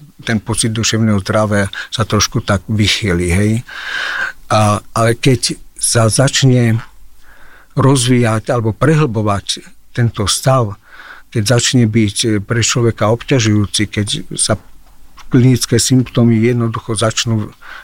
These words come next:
jasne ukazovať. Treba strata, strata radosti zo života, hej, zvýšená vyčerpanosť,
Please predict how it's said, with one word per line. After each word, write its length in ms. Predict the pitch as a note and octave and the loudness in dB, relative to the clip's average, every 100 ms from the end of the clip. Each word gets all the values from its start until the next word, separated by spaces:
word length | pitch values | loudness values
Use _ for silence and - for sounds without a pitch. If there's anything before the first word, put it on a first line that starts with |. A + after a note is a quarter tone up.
| - | 0
jasne 480 | B2+ A#2+ - A#2 A#2+ | 2 2 4 2 2
ukazovať. 800 | A#2+ C3+ A#2 A2+ G#2 F#2 - - - - - - | 0 0 2 2 0 -2 -8 -16 -16 -16 -16 -12
Treba 260 | - A2 G#2 | -4 0 2
strata, 720 | G2 A#2+ A2+ - G#2+ G#2+ A2+ B2 - F3+ D3+ | 2 2 2 2 0 0 -2 -6 -6 -6 -6
strata 480 | - G#2+ A2+ - G#2+ | -6 -2 -2 0 0
radosti 480 | A2 G#2+ - - G#2+ | 0 0 -2 0 0
zo 160 | G#2+ | 2
života, 480 | B2 A#2+ G#2 F#2+ F#2 | 2 0 -2 -4 -2
hej, 300 | G2 G2+ G#2+ - - - - | -2 -2 -4 -8 -10 -12 -10
zvýšená 560 | A2+ G#2+ A2 - A2+ G#2+ | -6 0 0 2 2 2
vyčerpanosť, 960 | A2+ - B2 - G#2 G2+ G2+ E2+ - | 2 0 0 0 0 2 0 0 -4